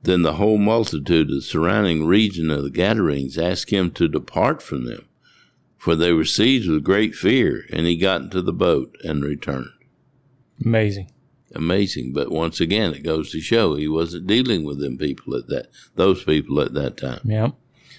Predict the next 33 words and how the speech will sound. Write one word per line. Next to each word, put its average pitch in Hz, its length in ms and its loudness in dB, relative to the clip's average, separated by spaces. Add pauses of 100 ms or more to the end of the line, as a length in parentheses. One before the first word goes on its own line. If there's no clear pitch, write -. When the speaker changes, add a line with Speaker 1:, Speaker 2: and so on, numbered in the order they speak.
(160)
Speaker 1:
Now 92 120 2
the 95 100 4
man 110 280 4
from 95 220 0
whom 107 220 4
the 92 120 4
de-, 95 360 0
whom 104 300 2
the 90 100 4
demons 98 460 2
had 80 180 0
departed 87 540 0
begged 101 300 2
him 76 260 0
that 78 80 2
he 82 80 2
might 87 300 2
be 107 140 2
with 101 260 2
him. 76 160 -2 (380)
But 82 160 0
Jesus 92 400 0
sent 95 200 2
him 87 160 2
away, 87 340 4
saying, 80 360 0
"Return 98 520 0
to 92 60 4
your 80 220 0
own 98 220 2
house 95 400 -2
and - 160 -10
tell 87 420 2